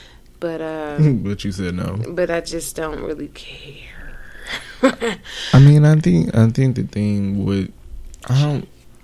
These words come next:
Speaker 2: I can get a lot of different artists where that would be applicable, but not Bruno Mars.
Speaker 1: It just doesn't really make any sense.
Speaker 2: Not Bruno Mars. Bruno Mars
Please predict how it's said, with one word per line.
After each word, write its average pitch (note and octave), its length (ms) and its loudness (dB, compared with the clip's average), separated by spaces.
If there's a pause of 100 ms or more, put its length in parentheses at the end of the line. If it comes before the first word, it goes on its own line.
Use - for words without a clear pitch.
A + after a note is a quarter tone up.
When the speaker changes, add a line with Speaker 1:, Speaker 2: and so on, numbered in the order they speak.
(580)
Speaker 2:
I D#3+ 120 0
can F3+ 180 0
get A2+ 160 4
a G2 80 0
lot G2 260 0
of G#2 180 -2 (280)
different A2+ 380 2
artists A2 520 0
where G#2+ 240 0
that G2+ 280 0
would G2+ 180 -2
be G2+ 320 0
applicable, A#2 680 -2
but A#2 400 0 (180)
not E3+ 260 -2
Bruno A2 280 -2
Mars. G2 560 -6
Speaker 1:
It G#3+ 140 0
just A#3 260 0
doesn't F#3+ 340 -2
really D#3+ 260 -2
make D#3 300 -10
any D#3+ 240 -10
sense. C#3+ 480 -6
Speaker 2:
Not D#3 220 0
Bruno D3 260 0
Mars. D3 260 0
Bruno C#3 380 0
Mars D3 540 -2